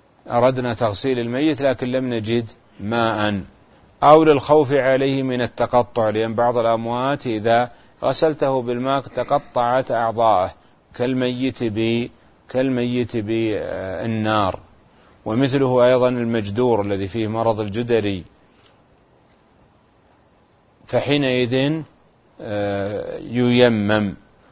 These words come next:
ومثله أيضًا لو وجد رجل مات وليس عنده إلا نساء ليس فيهن زوجة،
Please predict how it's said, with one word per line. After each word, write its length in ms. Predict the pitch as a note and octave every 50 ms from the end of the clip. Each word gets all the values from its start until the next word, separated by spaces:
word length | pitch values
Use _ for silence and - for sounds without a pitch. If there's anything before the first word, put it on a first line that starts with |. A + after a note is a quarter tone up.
| _ _ -
ومثله 680 | A#2 B2 D3+ E3+ D3+ E3 E3 D#3+ D3+ D3+ D3 C#3+ D3
أيضًا 180 | D3+ D3 D3 D3
لو 240 | C#3+ C#3+ C#3 C#3 C3+
وجد 360 | C#3+ D#3 D#3+ C#3+ D3+ C3 C#3
رجل 580 | C3+ C3 C3+ C3 B2 A#2+ B2+ C3+ C#3+ D#3 D#3 - - _ _ _ _ _ _ _ _ _ _ _ _ _ -
مات 440 | A2 A#2 B2 C3 C3+ C#3+ D3 - C#3+
وليس 320 | C#3 C3+ C3+ C3+ A#2 C3+
عنده 520 | C3 B2+ C3 C3+ C3+ C3 B2+ B2 B2+ B2+ B2
إلا 580 | B2 B2 B2 B2 B2+ B2+ B2+ B2+ B2 A#2+ - -
نساء 680 | A#2 A#2+ B2 A#2+ A2 - B2+ B2 A#2+ A#2 G#2+ - - -
ليس 320 | A#2 B2 C3 B2+ - - B2
فيهن 520 | A2 A2+ B2+ B2 A#2+ B2+ B2 A#2+ A#2 A#2
زوجة، 500 | G#2+ A#2 A#2+ A2+ G#2+ G2 F2+ G2 F2+